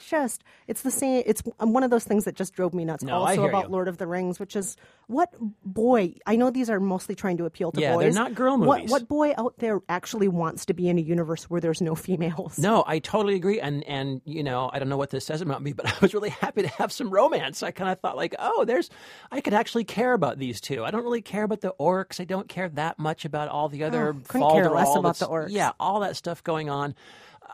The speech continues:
Speaker 2: I like the little romance, um, and I also think that, uh, Benedict Cumberbatch, who plays the voice of Smaug at the end of the film,
Speaker 1: <laughs>
Speaker 2: um,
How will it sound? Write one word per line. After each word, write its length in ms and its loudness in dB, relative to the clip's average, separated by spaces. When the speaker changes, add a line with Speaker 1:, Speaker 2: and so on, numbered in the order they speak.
Speaker 2:
I 100 0
like 300 0
the 80 -2
little 220 2
romance, 760 0
um, 360 -6
and 120 -4
I 80 -4
also 360 0
think 340 -6
that, 400 -8
uh, 200 -6
Benedict 400 -6
Cumberbatch, 640 -2
who 100 -8
plays 300 -6
the 80 -6
voice 320 -6
of 80 -10
Smaug 760 -2
at 120 -4
the 120 -4
end 100 0
of 60 -4
the 80 -4
film, 420 -2
Speaker 1:
<laughs> 60 -2
Speaker 2:
um, 340 -2